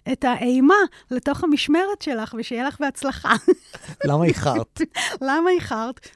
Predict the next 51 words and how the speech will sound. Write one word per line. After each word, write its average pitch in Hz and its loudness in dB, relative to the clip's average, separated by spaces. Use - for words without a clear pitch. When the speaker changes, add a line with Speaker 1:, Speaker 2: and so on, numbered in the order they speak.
Speaker 1:
טוב 285 -2
שבאת. 214 -10
הנה, 359 -6
גם 294 -2
אנחנו 302 -4
ראינו 269 -2
דברים 233 -4
קשים 220 -6
בצה"ל." 165 -10
אה, 220 -2
זו 208 -6
ממש 190 -8
התגובה 196 -6
שקיבלתי. 185 -10
<laughs> 277 -4
Speaker 2:
כן. 165 -6
ופה 220 0
הסרט 175 2
נגמר. 120 -2
הם 123 -2
מוצאים 220 0
את 214 -2
הגופה, 175 -2
כמעט 175 0
נגמר. 117 -12
הם 135 -12
מוצאים 214 -4
את 202 -2
הגופה, 143 -6
ואז 185 0
יש 180 -2
לנו 175 2
עימות 170 0
אחרון, 143 -6
Speaker 1:
כן. 160 2
Speaker 2:
עם 170 -2
חבורה 170 0
שנייה 196 0
שלא 175 0
הזכרנו, 226 -2
אבל 156 -2
במקביל 156 0
לחבורה 151 -4
שלנו, 170 0
יש 170 -8
לנו 175 -2
חבורה 151 -4
נוספת 151 -2
של 147 -6
מבוגרים 127 0
יותר 147 -4